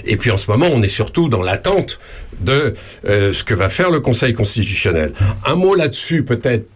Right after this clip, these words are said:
pour nos auditeurs, tout le monde ne sait pas forcément ce que c'est que le Conseil constitutionnel.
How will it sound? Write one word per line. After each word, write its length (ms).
pour 260
nos 220
auditeurs, 680
tout 140
le 60
monde 160
ne 80
sait 160
pas 160
forcément 400
ce 80
que 100
c'est 240
que 80
le 60
Conseil 340
constitutionnel. 760